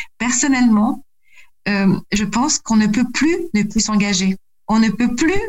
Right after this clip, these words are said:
continuer de vivre comme on l'a vécu avant. Parce qu'aujourd'hui, on a quand même conscience que tout ce que nous faisons actuellement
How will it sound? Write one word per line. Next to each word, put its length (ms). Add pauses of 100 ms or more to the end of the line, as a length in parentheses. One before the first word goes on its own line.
continuer 340
de 80
vivre 320
comme 160
on 60
l'a 120
vécu 340
avant. 300 (280)
Parce 280
qu'aujourd'hui, 680 (240)
on 120
a 80
quand 80
même 160
conscience 600 (540)
que 180
tout 220
ce 80
que 80
nous 120
faisons 320
actuellement 600